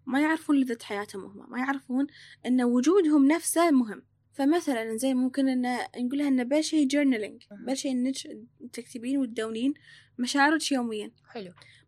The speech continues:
Speaker 1: ممكن ترى بعدها يق-، يقولك: "مم، بعد أسبوعين أنا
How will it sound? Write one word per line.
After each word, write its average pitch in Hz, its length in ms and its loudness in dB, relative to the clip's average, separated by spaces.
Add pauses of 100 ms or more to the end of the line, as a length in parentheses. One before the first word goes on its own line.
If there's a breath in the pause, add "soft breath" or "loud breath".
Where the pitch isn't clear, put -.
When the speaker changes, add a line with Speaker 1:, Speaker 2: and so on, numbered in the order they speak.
Speaker 1:
ممكن 330 260 0
ترى 330 220 0
بعدها 247 380 0
يق-، 220 240 -8
يقولك: 247 300 -4 (340)
"مم، 254 260 -2
بعد 262 240 -2
أسبوعين 294 480 -6
أنا 247 280 -8